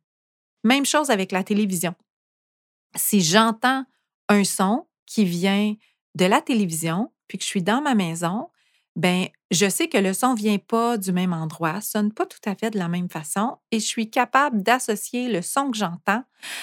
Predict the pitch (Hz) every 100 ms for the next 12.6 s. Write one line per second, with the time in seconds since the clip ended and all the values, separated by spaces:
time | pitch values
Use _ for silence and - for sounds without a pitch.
0 | - - 202 208 254 - 220 180 226 240
1 | 185 185 180 170 - 226 233 233 - 190
2 | 175 185 - - 170 151 - 151 - _
3 | _ - 180 175 - 190 - 240 233 294
4 | - - - - 220 277 240 - - 175
5 | 180 185 165 - 240 233 - 202 170 156
6 | - 160 - _ - - - 226 220 359
7 | 466 - 190 233 269 202 - 175 196 _
8 | - - - 190 165 156 151 160 320 -
9 | 151 180 247 - - 175 208 - 403 403
10 | 220 233 262 277 226 175 180 220 240 175
11 | 170 - 185 175 - 170 - 202 214 -
12 | _ 180 151 - 240